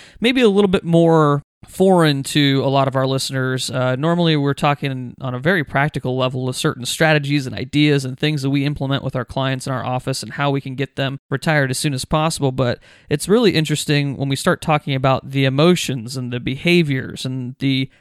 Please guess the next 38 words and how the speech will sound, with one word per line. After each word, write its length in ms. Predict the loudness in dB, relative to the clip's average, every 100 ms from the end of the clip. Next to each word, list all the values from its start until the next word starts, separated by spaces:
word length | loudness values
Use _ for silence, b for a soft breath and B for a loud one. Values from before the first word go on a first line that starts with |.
| b
personal 500 | 2 2 4 2 0
side 540 | 0 -2 -4 -4 -8 -6
of 180 | -4 -4
retirement. 640 | -6 -6 -6 -6 -8 -10 -6
And 120 | -2
I 40 |
don't 120 | 0 4
know 120 | 2
if 120 | 4
you 100 | 2
know 400 | 4 2 2 -2 -10 _
of 120 | -2
any 220 | 0 0 -2
stories 580 | -2 2 4 4 2
or 100 | 0
any 180 | 0 -2
feelings 520 | -6 -4 -2 -2 -4
or 80 | -6
thoughts 380 | -4 -2 -2 -6
that 140 | -8
you 80 | -4
have 220 | -2 -4
about 260 | -2 -4 -2
this, 180 | -6 -6
Brad, 320 | -4 -4 -4
but 160 | -6 -6 _ _
when 140 | -2
I 120 | 2 2
talk 340 | 2 2 2
to 60 | -4
clients 760 | -2 0 2 0 -4 -8 -6
about 520 | -4 0 0 0 -4 b b b
more 280 | -2 4 4
of 180 | 4 0
the 400 | 0 0 -2 -8 _ -2
personal 500 | 2 2 0 -6 -6
side 320 | -6 -4 -4
of, 240 | -4 -8